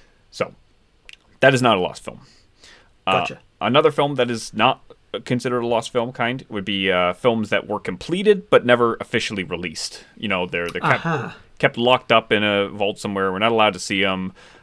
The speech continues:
Speaker 1: Uh, something in-, infamous like Jerry Lewis's The Day the Clown Cried. Uh, more
Speaker 2: Yeah.
Speaker 1: recently, there's the, uh, write-off of Batgirl, although it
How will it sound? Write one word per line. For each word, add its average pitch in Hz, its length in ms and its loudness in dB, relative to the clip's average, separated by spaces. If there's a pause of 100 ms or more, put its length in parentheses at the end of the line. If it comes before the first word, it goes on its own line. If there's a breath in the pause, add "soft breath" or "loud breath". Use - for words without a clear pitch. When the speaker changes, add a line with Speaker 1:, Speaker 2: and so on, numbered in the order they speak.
(140)
Speaker 1:
Uh, 98 360 2
something 101 640 -6
in-, 101 360 -8
infamous 101 460 -6
like 90 320 -2
Jerry 101 240 0
Lewis's 95 600 -4
The 90 180 -6
Day 98 200 2
the 92 120 -4
Clown 123 340 0
Cried. 123 580 6 (480 loud breath)
Uh, 95 280 2
more 101 240 -4
Speaker 2:
Yeah. 101 60 -6
Speaker 1:
recently, 107 520 -6 (160)
there's 92 400 -2
the, 90 240 -4
uh, 85 220 0 (320)
write-off 95 500 2
of 90 220 -16
Batgirl, 110 520 0 (400 loud breath)
although 110 380 0
it 98 160 -8